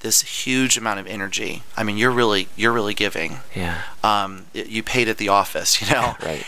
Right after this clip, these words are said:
Speaker 1: And so every Monday, you probably are asking yourself, "Do I, do I really wanna do this?"
Speaker 2: <laughs>
Speaker 1: And so I, I have a whole file of, of resignations that I've never
Speaker 2: Yeah,
Speaker 1: sent
Speaker 2: yeah,
Speaker 1: anybody.
Speaker 2: yeah.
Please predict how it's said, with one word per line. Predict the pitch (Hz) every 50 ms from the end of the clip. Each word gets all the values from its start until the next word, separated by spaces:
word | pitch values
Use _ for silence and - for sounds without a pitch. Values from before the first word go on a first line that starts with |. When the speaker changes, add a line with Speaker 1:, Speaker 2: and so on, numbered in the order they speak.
| - -
Speaker 1:
And | 127 123 120
so | - - 110 107
every | 95 - 117 135 131 123 127 123 120 117 113 113
Monday, | 117 113 113 113 117 120 117 113 104 101 98
you | 98 101 104 107
probably | - - 120 113 117 101 104 104 98 101 101 -
are | - 95 104
asking | 101 98 101 - - 107 101
yourself, | 104 101 - - 107 101 101 98 -
"Do | - 101 101
I, | 101 101 92 - - - -
do | - 113 107
I | 104
really | 104 98 107 117 120 123 135
wanna | 131 127 120 107 98
do | - 98 101 104
this?" | 117 123 135 139 139 - - - 131 - - 117 -
Speaker 2:
<laughs> | - - 107 - 120 - 156
Speaker 1:
And | 147 131
so | - - - 120 113 113 113 110 107
I, | - - 110 113
I | 98 90 113
have | 123 110
a | 113
whole | 110 131 120 113
file | - - 123 117 117 113 113 107
of, | 104 101 95 - - -
of | 104 104 95 101
resignations | 113 110 107 117 107 - 113 107 104 - - 107 104 104
that | 104 104
I've | 101 95
never | 104 101 95 110
Speaker 2:
Yeah, | 113 104
Speaker 1:
sent | 90 87 104
Speaker 2:
yeah, | 123
Speaker 1:
anybody. | 101 104 113 101 -
Speaker 2:
yeah. | -